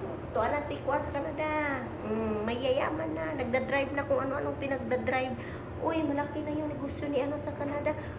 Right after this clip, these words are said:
Uy, hindi mo alam din. Baka may changes dyan sa mga business mo. Maraming competition. Kaya, walang masama pag mag-ipon kasi hindi mo nakikita ang long term, ang longevity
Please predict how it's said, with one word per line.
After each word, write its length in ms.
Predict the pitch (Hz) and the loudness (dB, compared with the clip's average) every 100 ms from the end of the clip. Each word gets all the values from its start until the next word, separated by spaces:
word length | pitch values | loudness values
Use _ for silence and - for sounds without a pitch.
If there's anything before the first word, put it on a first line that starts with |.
| - | 0
Uy, 80 | 440 | 8
hindi 240 | 466 466 | 10 12
mo 120 | 508 508 | 12 12
alam 260 | 554 554 571 | 12 8 6
din. 220 | 508 311 285 - - - - - - - | 4 2 2 -2 -6 -8 -8 -8 -8 -4
Baka 160 | - | 0
may 160 | 427 427 | 4 6
changes 400 | - 339 - 320 - | 4 0 -2 -4 0
dyan 160 | 320 | 0
sa 80 | 311 | 2
mga 240 | 302 202 254 | 2 4 2
business 480 | 285 - 302 - | 0 -2 -4 -2
mo. 160 | 254 226 226 - | 0 0 -2 -6
Maraming 400 | - 247 262 285 285 | -6 -2 0 0 0
competition. 800 | 269 262 277 262 254 - 196 180 190 - - - | -2 -2 -2 -2 -2 -2 0 0 -2 -6 -8 -6
Kaya, 320 | - 294 285 233 214 | 0 2 2 2 0
walang 400 | 214 220 247 285 | 2 4 4 2
masama 560 | 277 269 262 247 285 - - - - - - - | 0 0 -2 0 0 -2 -6 -8 -8 -8 -6 0
pag 80 | 240 214 - - - - - | 2 2 -4 -8 -8 -6 0
mag-ipon 560 | 220 220 240 - 247 254 - | 2 2 -2 6 8 8 4
kasi 240 | - 233 247 | -2 0 0
hindi 160 | 240 | 0
mo 160 | 226 240 | 2 2
nakikita 560 | 233 240 - 233 - 208 | 2 -2 -2 -2 0 2
ang 80 | |
long 240 | 214 220 220 - | 4 4 2 0
term, 320 | 226 220 214 | 2 2 2
ang 80 | 202 | 2
longevity 880 | 208 214 220 220 220 - 220 220 | 2 2 2 2 0 2 2 2